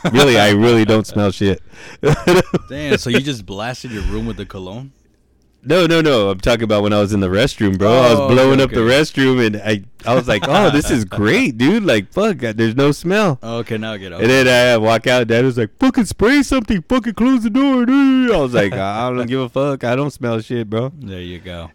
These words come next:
Speaker 1: And then, uh, she would make her little dinners and shit. Like, I couldn't smell nothing, bro.
Speaker 2: Fuck, dude. That must have sucked, though, the whole smelling thing.
Speaker 1: It was, it, it did, but it, I was scared. I was like, "Fuck," 'cause you hear people, they're like, "Oh, you know, I never got my smell." But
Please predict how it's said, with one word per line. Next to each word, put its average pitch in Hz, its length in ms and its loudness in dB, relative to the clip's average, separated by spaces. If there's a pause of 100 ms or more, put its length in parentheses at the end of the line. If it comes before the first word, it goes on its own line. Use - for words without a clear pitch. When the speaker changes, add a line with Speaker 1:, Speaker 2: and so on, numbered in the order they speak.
(160)
Speaker 1:
And 101 120 -2
then, 104 160 0
uh, 95 160 0
she - 180 -8
would 101 160 -6
make 98 220 -6
her 98 120 -6
little 95 300 -4
dinners 101 540 -4
and 110 120 -6
shit. 113 220 -6
Like, 87 180 -8
I 95 80 -4
couldn't 95 240 -6
smell 85 240 -16
nothing, 95 480 -6
bro. 95 220 -2
Speaker 2:
Fuck, 107 540 -18
dude. 98 160 -14
That 143 100 -10
must 196 160 -6
have 120 80 -10
sucked, 90 460 -14
though, 82 160 -14
the 82 120 -16
whole 95 140 -12
smelling 87 440 -14
thing. - 360 -20
Speaker 1:
It 160 80 0
was, 185 300 2
it, 143 180 0 (220)
it 117 160 -4
did, 139 320 0
but 120 100 2
it, 110 100 2
I 104 120 0
was 95 120 -4
scared. 92 520 -4
I 87 100 -4
was 87 160 -6
like, 80 240 -10
"Fuck," 95 200 -8
'cause 92 180 -6
you 98 100 2
hear 98 140 2
people, 98 320 -4
they're 92 200 -6
like, 90 240 -8
"Oh, 117 380 -4
you 101 140 -2
know, 95 200 -4
I 92 60 -4
never 98 260 -2
got 92 180 -6
my 85 120 -10
smell." 104 480 -8
But 85 180 -10